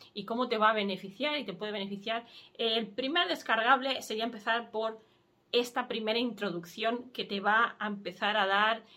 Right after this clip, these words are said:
herramientas, a clasificar, a organizar un poco la idea de qué es lo gótico y la cronología, autores,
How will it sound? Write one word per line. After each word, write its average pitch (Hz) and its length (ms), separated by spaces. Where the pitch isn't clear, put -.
herramientas, 247 960
a 220 180
clasificar, 226 1040
a 226 80
organizar 202 460
un 330 200
poco 254 520
la 214 220
idea 226 180
de 208 200
qué 208 100
es 208 140
lo 208 160
gótico 202 640
y 196 580
la 202 160
cronología, 220 1040
autores, 202 960